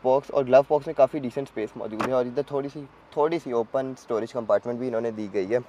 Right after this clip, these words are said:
और इधर एक ये आप लोगों को दिखाना भूल गया, ये एश ट्रे इसकी। और यहाँ पे आप लोग देख सकते हैं, पता नहीं ईटीसी क्या होता है Japanese कार में।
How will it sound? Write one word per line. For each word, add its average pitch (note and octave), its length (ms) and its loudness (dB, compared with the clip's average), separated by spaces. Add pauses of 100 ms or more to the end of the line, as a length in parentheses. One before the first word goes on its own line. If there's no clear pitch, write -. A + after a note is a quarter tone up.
(360)
और B2+ 220 6
इधर D#3 260 2
एक C3+ 160 0
ये C#3+ 80 0
आप B2+ 160 4
लोगों C3 160 -4
को C#3 60 -6
दिखाना B2+ 280 -2
भूल B2+ 160 -6
गया, C3+ 160 -2
ये C#3+ 260 -2
एश B2 260 6
ट्रे D#3 140 -2
इसकी। C3 280 -6 (1700)
और A#2 240 0
यहाँ B2 220 4
पे C3+ 120 2
आप B2+ 160 4
लोग C3 140 -2
देख A#2 160 2
सकते C3+ 220 -4
हैं, C3 60 -4
पता C3 160 -2
नहीं B2+ 180 2
ईटीसी B2+ 340 -4
क्या C3 160 -2
होता A2+ 200 -2
है A2+ 60 -4
Japanese A#2 360 -2
कार G#2 260 -2
में। A#2+ 200 -8